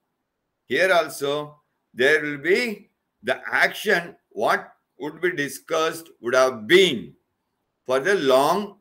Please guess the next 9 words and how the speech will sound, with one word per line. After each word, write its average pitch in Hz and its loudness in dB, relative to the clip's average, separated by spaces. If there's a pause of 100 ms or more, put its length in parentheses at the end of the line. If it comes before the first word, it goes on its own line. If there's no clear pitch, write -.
duration, 101 -4 (1120)
or 170 0 (160)
which 190 2
would 165 -2
have 151 2
been 240 0 (760)
being 196 0 (640)
done 156 -2 (440)
in 202 -4